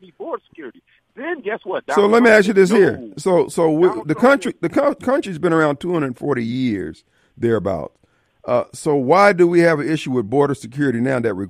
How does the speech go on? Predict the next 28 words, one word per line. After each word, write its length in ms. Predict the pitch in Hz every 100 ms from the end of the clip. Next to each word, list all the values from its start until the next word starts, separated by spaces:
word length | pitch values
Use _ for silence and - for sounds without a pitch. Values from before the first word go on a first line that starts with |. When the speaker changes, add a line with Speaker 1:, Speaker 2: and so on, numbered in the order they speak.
| _
Speaker 2:
that 200 | 117 127
would 140 | 110 101
require 520 | 92 - 131 120 107
a 80 | -
Speaker 1:
Mister 60 | 101
Speaker 2:
new 80 | 107
Speaker 1:
Wade, 180 | 110 113
Speaker 2:
law? 320 | 120 98 64 -
Speaker 1:
M-, 100 | 156
Mister 420 | - 160 156 - 110
Wade, 200 | 101 95
you 340 | 117 117 131
know 100 | 190
why 200 | 196 180
we 140 | 160 165
have 160 | 151
an 60 | 123
issue 240 | 135 135 127
with 140 | 101
border 220 | 107 117 -
security, 320 | - 117 113
Mister 260 | 113 -
Wade? 300 | 113 113 104 - _ _ _
What 220 | - 185 -
people 320 | 277 196 151
are 80 | 120 -
afraid 320 | 139 147 131
of 320 | 107 92 92